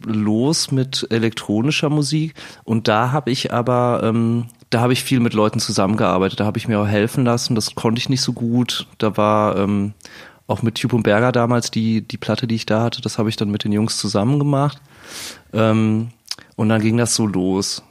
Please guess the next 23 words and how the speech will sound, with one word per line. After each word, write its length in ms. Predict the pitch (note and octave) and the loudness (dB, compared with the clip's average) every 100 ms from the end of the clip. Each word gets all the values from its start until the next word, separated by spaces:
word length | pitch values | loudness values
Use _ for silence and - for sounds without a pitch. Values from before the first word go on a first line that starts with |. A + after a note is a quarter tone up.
| - _ | -20 _
und, 460 | G#2+ G#2 G2 F#2+ - | -4 0 0 -2 -4
äh, 420 | G2+ F#2+ F#2+ G2+ - _ - - - | -2 0 0 -2 -8 _ -20 -20 -10
hab 140 | - - | -4 0
mir 100 | C3 | 2
das 140 | A#2 | 2
natürlich 340 | A#2 - A#2 - | 0 0 0 2
beigebracht. 1000 | G2 B2 D3 C#3 C3 D3+ - - - - _ - - | 2 2 0 0 0 0 -4 -8 -10 -12 _ -16 -4
Ähm, 720 | A2 A2+ A#2 A#2 A#2 A2+ B2+ - | -2 0 0 0 -2 -2 -6 -4
bei 120 | G2 | -2
uns 220 | - A#2 C#3 | 2 0 0
ist 80 | |
es 80 | B2+ | 0
aber 240 | B2+ A2+ D#2 | 2 2 2
auch 220 | F#2 C#3+ | 0 0
so, 240 | - C#3+ | 0 0
also 100 | A2+ | 0
jetzt 140 | A#2+ - | 0 -2
bei 180 | G#2 | -2
Anthem, 460 | - G2+ C3 C3+ C#3 - - | -2 -2 0 -2 -2 -6 -14
dass 180 | - G2 | -10 -8
Tobi 440 | - G#2+ A2 A2 A2 - - - - | -2 0 2 0 -2 -10 -20 -20 -6
definitiv 480 | G#2 A2 B2 B2+ A#2+ | -2 0 0 -2 -2
der 160 | - | 2